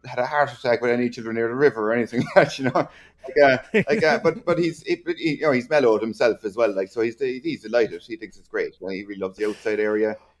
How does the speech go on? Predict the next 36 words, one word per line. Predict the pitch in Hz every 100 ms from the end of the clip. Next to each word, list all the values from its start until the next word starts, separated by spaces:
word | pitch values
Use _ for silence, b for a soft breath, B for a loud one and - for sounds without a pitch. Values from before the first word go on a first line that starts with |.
| _
Um, | - 98 98 98 95 95 _ _ _
you | 98
know, | 110
as | 101
I, | 117
he's | 117 127
always | 131 123
got | 131 123
a |
bit | 120 123
of, | 110
um, | 120 123 120 120 -
a |
bit | 110 120
of | 117
a | 117 -
advice, | 117 104 135 143 143 - -
<laughs> | 160
advice, | 165 131 107 - 101 113 - - -
inverted | 110 120 110 110
commas, | 117 117 120 - B B B
to | -
give | 117 113
us, | 113 -
but, | -
like, | 123 117
um, | 123 113
it's | 110
always | 139 110 104
taken | 113 98 92
on | 92
board, | 98 87 85
you | 92
know, | 95
it's | 90
like | 90 87